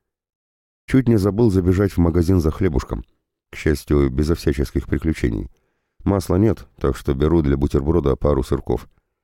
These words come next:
Мама моего к ним почтения чего-то не понимает, а обычный сыр надо доставать. В голове полнейший кавардак, на душе сплошное расстройство. Желание сообщить миру, что его ждут великие испытания.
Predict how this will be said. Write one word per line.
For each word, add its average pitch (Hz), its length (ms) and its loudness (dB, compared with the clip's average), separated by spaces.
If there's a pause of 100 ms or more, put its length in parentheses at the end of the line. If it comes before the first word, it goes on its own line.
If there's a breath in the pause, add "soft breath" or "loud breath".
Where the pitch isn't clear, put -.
(280)
Мама 101 300 2
моего 95 440 4
к - 120 -6
ним 92 140 4
почтения 85 720 2
чего-то 82 380 0
не 80 80 2
понимает, 87 560 0 (360)
а 73 180 2
обычный 101 420 0
сыр 110 380 0
надо 87 380 2
доставать. 78 600 0 (640)
В 64 140 -2
голове 65 340 2
полнейший 67 480 0
кавардак, 69 540 -2 (380)
на 82 120 2
душе 92 320 0
сплошное 87 480 0
расстройство. 60 640 -2 (460)
Желание 73 640 2
сообщить - 480 -2
миру, 73 340 4
что - 220 -2
его 73 240 4
ждут 69 340 0
великие 76 480 2
испытания. 71 680 -2